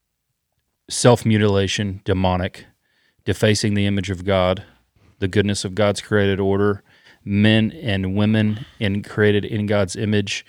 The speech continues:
They are unique and distinctive, male and female, reflecting the image of God. It's all about, uh, deforming. It's all about disfiguring. It's all about undoing what God has created good.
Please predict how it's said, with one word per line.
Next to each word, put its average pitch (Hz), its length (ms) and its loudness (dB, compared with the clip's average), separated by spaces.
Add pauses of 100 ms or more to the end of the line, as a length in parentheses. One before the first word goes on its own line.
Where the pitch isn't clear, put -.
(680)
They 98 200 2
are 95 220 2
unique 98 680 -2 (140)
and 101 540 -2 (160)
distinctive, 139 880 0 (280)
male 131 400 4
and 123 160 0
female, 117 520 0
reflecting 123 500 0
the 117 80 -2
image 107 240 -4
of 95 100 -8
God. 101 380 2
It's - 240 -4
all 117 300 4
about, 101 440 0 (680)
uh, 90 160 -2
deforming. 95 840 -4 (320)
It's - 240 -10
all 92 160 -2
about 90 440 -6 (180)
disfiguring. 104 920 -2 (440)
It's 104 180 -8
all 101 160 4
about 101 320 0
undoing 104 720 0
what 95 220 -6
God 92 260 0
has 87 400 -6 (400)
created 90 460 -2
good. 92 340 -8